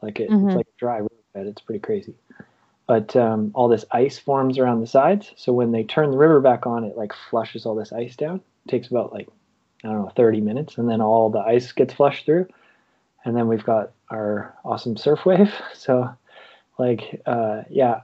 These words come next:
Speaker 1: I try not to go below minus fifteen. I don't know what that is in Fahrenheit, but, like, fifteen degrees
Speaker 2: I don't know.
Speaker 1: lower than zero for <laughs> us.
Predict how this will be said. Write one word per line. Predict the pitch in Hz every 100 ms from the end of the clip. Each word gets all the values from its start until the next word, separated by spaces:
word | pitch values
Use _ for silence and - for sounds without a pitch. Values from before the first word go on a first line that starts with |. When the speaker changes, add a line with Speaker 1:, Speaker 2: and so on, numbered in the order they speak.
| -
Speaker 1:
I | 131
try | - 160
not | 170
to | 165
go | 143 135 127 127 117 - _ _ _
below | 123 120 120 123
minus | 120 120 120 117 - -
fifteen. | 131 - - 127 143 180 190 -
I | 139
don't | 135
know | 123
what | 127 127
that | 123
is | 123 127
in | 113
Fahrenheit, | - 123 120 117 110 104
but, | 113
like, | 117 110
fifteen | - 131 135 123
degrees | 113 117 117 113 110 107 - 185
Speaker 2:
I |
don't | 180 180 185
know. |
Speaker 1:
lower | 123 117 113
than | 117 110 - _ _ -
zero | 127 127 120 120 117 -
for | 120
<laughs> | 127
us. | - 151